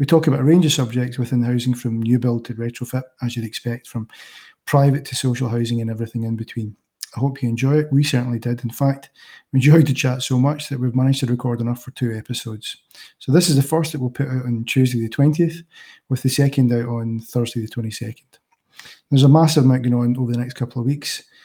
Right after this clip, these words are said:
Um, we've got the U N Centre of Excellence meeting in Pittsburgh this week, and I know some people that are heading over there.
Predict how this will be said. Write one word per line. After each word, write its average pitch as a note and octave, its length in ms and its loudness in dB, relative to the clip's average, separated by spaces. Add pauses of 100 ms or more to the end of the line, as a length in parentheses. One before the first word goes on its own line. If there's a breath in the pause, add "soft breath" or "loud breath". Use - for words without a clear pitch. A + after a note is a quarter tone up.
(260 soft breath)
Um, A#2 460 -8
we've A#2+ 160 -4
got A#2+ 180 -6
the A#2+ 120 -8
U B2+ 180 2
N B2 100 4
Centre B2 300 0
of A#2+ 80 -2
Excellence B2 360 -4
meeting B2+ 280 0
in A2+ 120 -8
Pittsburgh C#3 460 -4 (160)
this C3 160 -4
week, C#3 220 -2
and A#2+ 80 -2
I - 20 0
know A#2 140 0
some A#2+ 220 -2
people A#2+ 360 -2 (500 loud breath)
that C#3 100 -10
are B2+ 60 -6
heading A#2 300 0
over C3+ 220 4
there. C#3+ 320 2